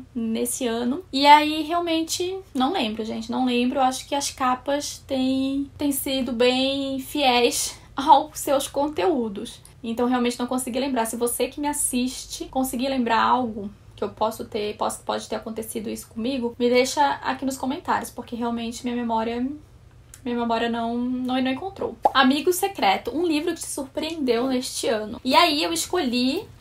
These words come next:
As Sombras de Outubro, do Soren Sveistrup,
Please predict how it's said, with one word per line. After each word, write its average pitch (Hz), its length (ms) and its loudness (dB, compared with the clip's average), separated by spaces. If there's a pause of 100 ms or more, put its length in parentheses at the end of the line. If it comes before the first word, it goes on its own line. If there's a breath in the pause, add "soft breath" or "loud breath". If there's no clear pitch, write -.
(380 loud breath)
As 339 180 2
Sombras 302 480 2
de 269 120 -4
Outubro, 269 600 -4
do 269 120 -4
Soren 262 420 2
Sveistrup, 269 840 -2